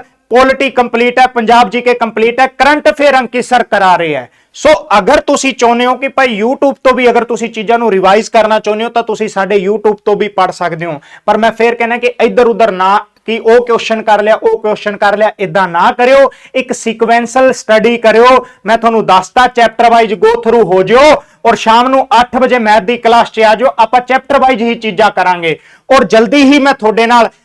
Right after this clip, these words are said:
ਮੈਰਾਥਨ ਵਾਲੇ ਜਿਹੜੇ ਸੈਸ਼ਨਸ ਨੇ ਉਹ ਵੀ ਸ਼ੇਅਰ ਕਰ ਦੂੰਗਾ,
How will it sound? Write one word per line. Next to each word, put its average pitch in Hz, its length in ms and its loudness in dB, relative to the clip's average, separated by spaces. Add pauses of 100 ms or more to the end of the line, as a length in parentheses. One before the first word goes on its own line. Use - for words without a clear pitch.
(120)
ਮੈਰਾਥਨ 233 540 2
ਵਾਲੇ 240 240 4
ਜਿਹੜੇ 226 200 2
ਸੈਸ਼ਨਸ 214 540 -4
ਨੇ 240 200 -2 (220)
ਉਹ 247 120 2
ਵੀ 269 120 2
ਸ਼ੇਅਰ 240 300 2
ਕਰ 202 200 0
ਦੂੰਗਾ, 196 300 0